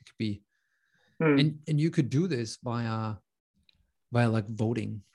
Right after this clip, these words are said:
Speaker 1: You could have a community in a dao,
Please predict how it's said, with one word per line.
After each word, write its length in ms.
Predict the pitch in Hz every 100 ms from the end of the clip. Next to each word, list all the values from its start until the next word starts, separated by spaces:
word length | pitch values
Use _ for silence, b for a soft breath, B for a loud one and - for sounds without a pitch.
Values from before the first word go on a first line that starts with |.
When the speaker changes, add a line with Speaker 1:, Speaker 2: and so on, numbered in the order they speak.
| _ _
Speaker 1:
You 120 | 127 120
could 120 | 127
have 260 | 110 117
a 80 | 113
community 720 | 110 113 117 123 123 123 117
in 240 | 117 123 117
a 60 | 107
dao, 420 | 101 101 113